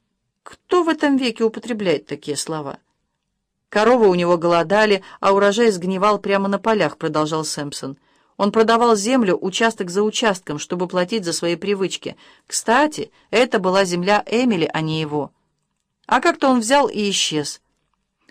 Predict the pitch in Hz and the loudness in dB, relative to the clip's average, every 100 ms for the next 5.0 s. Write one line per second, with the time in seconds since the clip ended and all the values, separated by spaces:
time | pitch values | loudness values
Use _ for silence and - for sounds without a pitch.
0 | - - 240 226 - 226 240 226 - 214 | -6 0 2 2 0 2 2 2 0 0
1 | 240 254 - 180 170 185 208 233 202 165 | 2 0 0 -2 -2 -2 2 2 2 0
2 | 180 196 202 185 208 247 - - - - | 0 2 0 -2 -2 -2 -4 -12 -20 -8
3 | 180 190 196 196 196 180 233 233 175 160 | -6 -2 0 2 2 0 -4 -6 -8 -6
4 | 196 190 180 208 208 262 196 151 - | -2 -2 -2 -4 -4 -2 -2 -4 -12